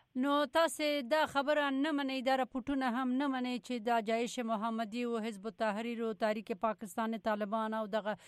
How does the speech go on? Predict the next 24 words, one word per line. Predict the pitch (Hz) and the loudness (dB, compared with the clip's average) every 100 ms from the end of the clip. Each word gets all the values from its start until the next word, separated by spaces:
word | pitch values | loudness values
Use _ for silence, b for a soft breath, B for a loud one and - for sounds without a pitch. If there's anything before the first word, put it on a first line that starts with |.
| B B | B B
ګوندونه | 214 208 240 | -4 -2 -2
چې | 214 220 | -4 -6
دوی | 226 | -2
یاد | 240 220 | 0 0
کړي، | - 233 226 214 | -2 -6 -4 -4
دا | 196 214 | -2 -2
په | 220 | -2
پاکستان | 226 196 196 - 233 208 | -4 -4 -6 -4 -2 -2
کې | 220 214 - b b | -4 -6 -6 b b
دي | 165 220 262 262 | -2 4 4 4
او | - 214 208 | 4 2 2
د | |
دې | 214 240 226 | 0 0 2
د | |
نظیر | 220 220 233 247 | 0 -2 -2 -2
په | |
افغانستان | 240 208 214 214 190 233 220 | -2 -4 -4 -6 -4 -4 -4
کې | 226 196 | -6 -6
حملې | 214 214 | -6 -6
کوي، | 220 233 | -6 -4
دا | 262 | -4
تاسې | 262 240 285 | -2 -4 -2
نه | 294 | 0
منئ؟ | 220 220 | 0 -2